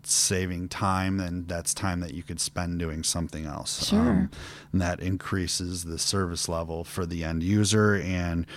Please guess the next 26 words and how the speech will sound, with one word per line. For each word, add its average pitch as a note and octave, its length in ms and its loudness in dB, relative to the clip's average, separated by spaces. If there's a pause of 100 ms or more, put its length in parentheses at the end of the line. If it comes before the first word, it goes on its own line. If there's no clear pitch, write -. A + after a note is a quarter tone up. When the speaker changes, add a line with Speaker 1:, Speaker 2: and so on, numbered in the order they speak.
(160)
Speaker 1:
creates F2+ 380 2
a F2 60 0
better C#2 300 -4
experience. - 680 -10
So, E2 380 -2 (680)
um, G2 180 2
it's G2 140 4
all B2+ 140 10
about A2+ 280 8
using G#2 380 6
time F#2+ 380 2
as E2+ 140 0
effectively E2 600 -2
as D#2 120 -4
possible. - 520 -6
Speaker 2:
Mm-hmm. G#3+ 360 8 (580)
Speaker 1:
So, A#2+ 400 10
um, A2+ 420 8 (760)
throughout D#3 460 10
our B2+ 140 12
day-to-day G#2+ 600 8
lives A2+ 760 6
and G2 140 2
doing G#2 260 4
our F2+ 180 4
jobs, F2+ 760 2